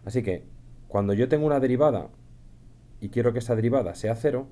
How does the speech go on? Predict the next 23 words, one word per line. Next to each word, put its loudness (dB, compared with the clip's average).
eso -4
tiene 2
que 2
ver 4
con -2
el -4
concepto -2
de 2
máximo -2
y -4
mínimo -4
en -8
cálculo, -12
¿vale? -8
Así -8
que, 0
como -2
digo, 0
vamos 0
a 2
explotar 0
esa -8
dualidad. -4